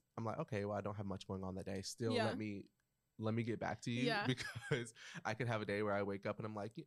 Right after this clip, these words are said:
Speaker 1: "I really just, I wanna just lay here. I don't
Speaker 2: Yeah,
Speaker 1: wanna go
Speaker 2: wanna
Speaker 1: anywhere. I
Speaker 2: chill.
Speaker 1: don't wanna have anything
Speaker 2: Yeah.
Speaker 1: to do today." Um, and so, yeah.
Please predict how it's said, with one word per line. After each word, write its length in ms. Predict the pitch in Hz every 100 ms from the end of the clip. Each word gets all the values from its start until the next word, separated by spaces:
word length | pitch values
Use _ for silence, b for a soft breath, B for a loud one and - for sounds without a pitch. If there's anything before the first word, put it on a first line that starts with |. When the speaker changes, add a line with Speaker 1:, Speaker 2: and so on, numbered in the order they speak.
| -
Speaker 1:
"I 140 | 113
really 300 | 113 107 117
just, 480 | 123 127 - - -
I 120 | - 104
wanna 220 | 107 120
just 200 | 135 131
lay 100 | 151
here. 160 | 117 -
I 20 |
don't 60 | 101
Speaker 2:
Yeah, 140 | 277
Speaker 1:
wanna 120 | 208 113
go 120 | 104
Speaker 2:
wanna 120 | 101
Speaker 1:
anywhere. 280 | 113 104 101
I 60 |
Speaker 2:
chill. 80 | -
Speaker 1:
don't 120 | 131
wanna 140 | 117 113
have 180 | 113 101
anything 140 | 240
Speaker 2:
Yeah. 200 | 226 214
Speaker 1:
to 120 | -
do 140 | 107 107
today." 360 | 110 98 98 101 B B B B
Um, 440 | 110 104 101 92 - _ _ _ _ -
and 120 | 110
so, 120 | 95
yeah. 160 | - -